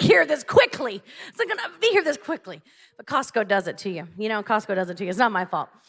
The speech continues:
But when that happened, I remember Ben, um, and some guys were in our backyard, and we were, they were cl-, cleaning up all these trees and cleaning up these trees, cleaning up these trees. And, you know,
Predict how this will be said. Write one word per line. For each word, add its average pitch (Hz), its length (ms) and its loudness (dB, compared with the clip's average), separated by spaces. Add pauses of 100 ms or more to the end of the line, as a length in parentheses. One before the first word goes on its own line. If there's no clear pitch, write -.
(240)
But 302 300 0
when 320 120 0
that 415 220 4
happened, 359 340 0
I 294 120 4
remember 277 420 -2 (300)
Ben, 262 460 -4
um, 233 200 -4
and 226 80 -12
some 240 140 -12
guys 220 280 -2
were 233 80 -8
in 226 80 -6
our 220 100 -2
backyard, 214 400 -2
and 208 80 -10
we 214 60 -12
were, 196 220 -18
they 220 80 -14
were 180 120 -14 (160)
cl-, 285 180 -12 (100)
cleaning 302 320 -12
up 208 140 -8
all 202 100 -8
these 196 200 -12
trees 190 340 -14
and 151 100 -20 (340)
cleaning 311 280 -2
up 214 100 -4
these 196 140 -12
trees, 196 260 -12
cleaning 285 220 -8
up 247 80 -10
these 202 140 -10
trees. 202 260 -12 (2500)
And, 294 120 -10
you 294 80 -10
know, 285 220 -8